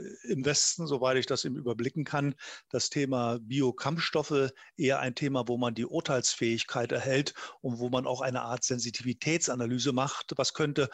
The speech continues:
aus einer Veränderung, äh, dieses oder jenes Virus heraus für eine Gefährdung entstehen? Aber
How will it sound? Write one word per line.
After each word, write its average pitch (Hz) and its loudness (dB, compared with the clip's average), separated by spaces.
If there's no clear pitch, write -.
aus 127 0
einer 127 0
Veränderung, 139 0
äh, 127 0
dieses 139 0
oder 139 2
jenes 117 2
Virus 135 0
heraus 123 0
für 139 0
eine 120 -2
Gefährdung 147 0
entstehen? 127 2
Aber 123 2